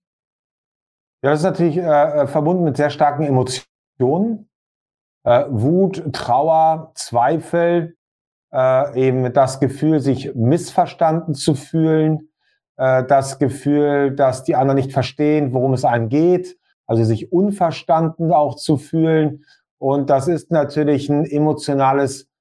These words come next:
Gemengelage, äh, das auch, äh, in so einer Situation sehr schwer zu bändigen ist, ne? Also erst recht,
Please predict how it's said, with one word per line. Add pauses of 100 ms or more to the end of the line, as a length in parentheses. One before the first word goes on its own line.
(120)
Gemengelage, (360)
äh,
das
auch,
äh,
in
so
einer
Situation
sehr
schwer
zu
bändigen
ist,
ne?
Also
erst
recht,